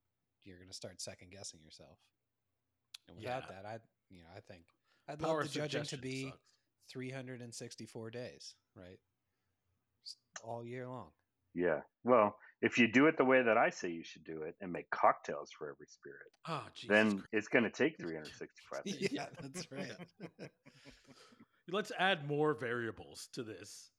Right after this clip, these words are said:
Speaker 2: <laughs> Yeah.
Speaker 1: That'd be fun. May fifth is gin and tonics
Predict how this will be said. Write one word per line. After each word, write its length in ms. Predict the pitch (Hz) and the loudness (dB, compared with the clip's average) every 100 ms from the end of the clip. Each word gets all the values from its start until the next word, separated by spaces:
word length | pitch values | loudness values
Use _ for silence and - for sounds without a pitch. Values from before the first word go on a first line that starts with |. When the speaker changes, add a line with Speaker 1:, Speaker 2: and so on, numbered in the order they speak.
| - | -20
Speaker 2:
<laughs> 180 | - 320 | -20 -18
Yeah. 60 | - - _ _ _ - | -18 -20 _ _ _ -16
Speaker 1:
That'd 100 | 160 | -6
be 100 | 170 | -6
fun. 340 | - 127 135 | -4 -6 -6
May 220 | 135 139 147 | -6 -4 -4
fifth 460 | - 131 135 - | -4 -4 -6 -8
is 640 | - 120 117 113 110 - - _ _ _ _ _ _ | -10 -8 -6 -6 -8 -8 -10 _ _ _ _ _ _
gin 220 | - 110 | -10 -8
and 120 | 113 | -10
tonics 680 | - 101 95 117 - - | -10 -12 -12 -14 -10 -10